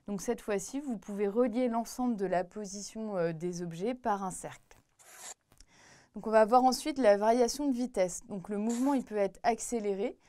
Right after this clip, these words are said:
si la vitesse augmente. Il peut être ralenti, euh, si la vitesse diminue. Ou il peut être uniforme si la vitesse reste constante. Donc, je vous rappelle que la vitesse, c'est la distance qui est parcourue en une,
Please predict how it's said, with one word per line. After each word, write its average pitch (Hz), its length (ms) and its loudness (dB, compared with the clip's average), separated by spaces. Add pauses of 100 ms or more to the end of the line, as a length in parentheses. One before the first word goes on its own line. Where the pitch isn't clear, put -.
(160)
si - 260 -8
la 196 160 2
vitesse 196 440 -6
augmente. 190 440 -8 (360)
Il 214 200 -6
peut 226 100 -4
être 214 200 0
ralenti, 247 720 0 (180)
euh, 180 180 -2
si 170 220 -10
la 190 160 2
vitesse 190 380 -4
diminue. 175 500 -8 (360)
Ou 226 140 -4
il 233 120 -2
peut 220 140 -2
être 208 380 -2
uniforme 247 720 2
si - 220 -14
la 190 180 2
vitesse 196 440 -6
reste 214 300 -8
constante. 175 640 -14 (720)
Donc, 190 100 -8
je 185 60 -8
vous 196 40 -2
rappelle 220 320 2
que 233 120 -4
la 190 160 6
vitesse, 247 560 -2
c'est 220 80 -6
la 185 160 0
distance 247 640 -6
qui - 140 -8
est 196 60 0
parcourue 214 800 -4 (120)
en 190 160 -8
une, 214 260 -6